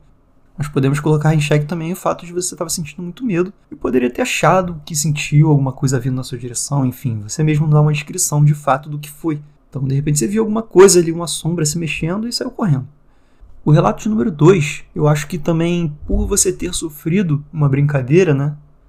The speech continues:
Que eu nem chamaria de uma brincadeira, eu chamaria de um bullying, né? Que fizeram contigo. Então, assim, você já tinha medo desse A P, né? Você já tinha um certo trauma, como você mesmo disse. E aí você tava lá ouvindo T V e você ouviu alguém subindo as escadas. Se foi tão claro,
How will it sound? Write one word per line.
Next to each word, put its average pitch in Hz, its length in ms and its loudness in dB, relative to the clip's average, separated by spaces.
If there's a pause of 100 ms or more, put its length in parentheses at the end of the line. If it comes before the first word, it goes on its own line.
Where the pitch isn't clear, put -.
(140)
Que - 100 -8
eu 117 40 0
nem 139 100 2
chamaria 160 320 -2
de 147 80 4
uma 147 100 10
brincadeira, 139 540 0
eu 143 40 -2
chamaria 123 300 -8
de 123 80 -6
um 151 100 -2
bullying, 151 340 -4
né? 135 120 -10
Que 147 80 -20
fizeram 123 300 -8
contigo. 160 480 -10 (400)
Então, - 120 -12
assim, 147 260 -2
você 147 180 -2
já 151 100 2
tinha 202 280 -6
medo 185 260 0
desse 190 500 0
A 196 80 -4
P, 175 240 0
né? 143 160 2 (380)
Você - 180 -6
já 127 80 0
tinha 151 160 -2
um 151 40 0
certo - 340 -6
trauma, 139 340 2
como 127 220 -4
você 135 240 -4
mesmo 131 240 -2
disse. 147 340 -4 (320)
E 143 120 -4
aí 131 60 0
você - 140 -6
tava 151 220 0
lá 170 160 0
ouvindo 170 240 -2
T - 160 -6
V 165 160 -4
e 170 60 -4
você 170 200 -6
ouviu 175 180 -8
alguém 170 140 -14
subindo 165 320 -10
as 170 60 -12
escadas. 117 480 -4 (300)
Se - 180 -4
foi - 180 -6
tão - 180 -4
claro, 165 480 0